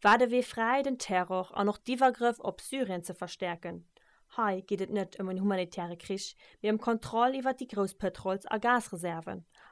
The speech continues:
Und darüber raus geht es auch darum, im möglichen Verbündeten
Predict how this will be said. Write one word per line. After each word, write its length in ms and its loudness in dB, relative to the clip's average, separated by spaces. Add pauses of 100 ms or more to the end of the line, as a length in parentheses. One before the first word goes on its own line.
Und 180 0
darüber 400 4
raus 320 4 (200)
geht 100 0
es 120 4
auch 120 2
darum, 280 2 (120)
im 160 -2
möglichen 440 0
Verbündeten 680 -2